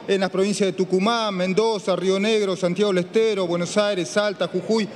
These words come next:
entre otras. Pero el caso de la seccional de Ledesma es un caso especial,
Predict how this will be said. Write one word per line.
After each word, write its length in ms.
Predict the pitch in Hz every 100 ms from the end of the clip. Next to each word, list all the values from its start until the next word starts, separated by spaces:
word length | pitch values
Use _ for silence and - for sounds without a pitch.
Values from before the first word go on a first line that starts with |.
| - -
entre 340 | 196 190 190
otras. 400 | 190 165 147 135 - - - - -
Pero 140 | 208 202
el 100 | 185
caso 360 | 262 - 233
de 80 | 214
la 100 | 196
seccional 560 | 208 180 226 233 233 202
de 100 | 202
Ledesma 760 | 214 226 208 214 208 - - -
es 160 | 214
un 80 | 214
caso 260 | 226 220 214
especial, 640 | 214 202 214 196 156